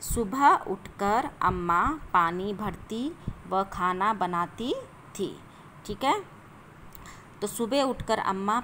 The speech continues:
पानी भरती थी और खाना बनाती थी ना। ठीक है, तो इसका क्या आएगा? क्या लिखेंगे हम इसका? सही।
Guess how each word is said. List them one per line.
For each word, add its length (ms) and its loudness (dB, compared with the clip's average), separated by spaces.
पानी 300 0
भरती 360 -4
थी 200 -6
और 160 -4
खाना 300 0
बनाती 380 -2
थी 120 -2
ना। 160 2
ठीक 180 -4
है, 120 2
तो 60 -4
इसका 320 -2
क्या 200 4
आएगा? 420 2
क्या 120 0
लिखेंगे 380 -4
हम 120 -2
इसका? 320 2
सही। 400 0